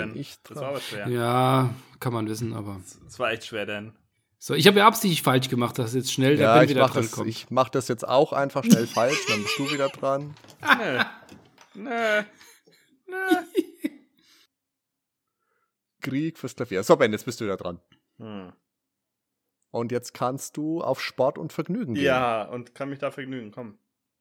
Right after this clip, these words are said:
Speaker 1: Jetzt kann ich richtig abrocken hier, oder?
Speaker 2: <clears throat> Oh, es kommt wieder ein Bild.
Speaker 1: Oh no. Der Todesstern.
Speaker 2: Ja, also
Speaker 1: Das ist
Speaker 2: komm.
Speaker 1: der Todesstern.
Speaker 2: <laughs>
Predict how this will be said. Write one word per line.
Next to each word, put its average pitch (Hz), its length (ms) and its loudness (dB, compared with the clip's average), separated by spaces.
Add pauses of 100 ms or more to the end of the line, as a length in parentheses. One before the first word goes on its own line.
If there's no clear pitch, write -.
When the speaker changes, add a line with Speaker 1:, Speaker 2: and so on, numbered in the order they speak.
(840)
Speaker 1:
Jetzt 113 240 -16
kann 120 120 -14
ich 117 140 -16
richtig 117 300 -16
abrocken 104 340 -14
hier, 101 160 -16
oder? 139 260 -16 (960)
Speaker 2:
<clears throat> 170 540 -10
Oh, 127 140 -4
es - 100 -8
kommt 156 160 -4
wieder 170 160 0
ein 185 100 -2
Bild. 135 420 0 (800)
Speaker 1:
Oh 214 160 -2
no. 214 160 -6 (2750)
Der 151 100 -6
Todesstern. 370 380 2 (200)
Speaker 2:
Ja, - 40 2
also 113 140 -4
Speaker 1:
Das - 180 -2
ist 90 40 -4
Speaker 2:
komm. - 0 -
Speaker 1:
der 233 100 2
Todesstern. 175 600 -2
Speaker 2:
<laughs> 156 520 4